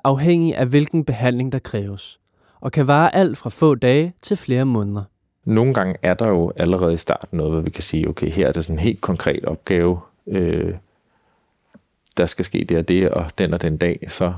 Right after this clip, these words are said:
Speaker 2: ved vi, at vi er færdige med det, og så kan du gå hjem igen." Øh,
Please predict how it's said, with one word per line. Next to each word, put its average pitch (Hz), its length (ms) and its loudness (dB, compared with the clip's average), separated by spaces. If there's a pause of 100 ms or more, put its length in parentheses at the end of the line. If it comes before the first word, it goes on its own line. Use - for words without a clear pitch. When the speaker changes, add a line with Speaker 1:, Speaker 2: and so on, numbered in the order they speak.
Speaker 2:
ved 87 160 0
vi, 85 80 -6
at 87 100 -4
vi 80 80 0
er 76 40 -4
færdige 80 320 -4
med 78 100 0
det, 78 180 -6 (300)
og - 140 -10
så 90 160 -6 (280)
kan 92 120 -4
du 85 60 -6
gå 90 120 -4
hjem - 220 -2
igen." - 260 -6 (520)
Øh, - 240 -6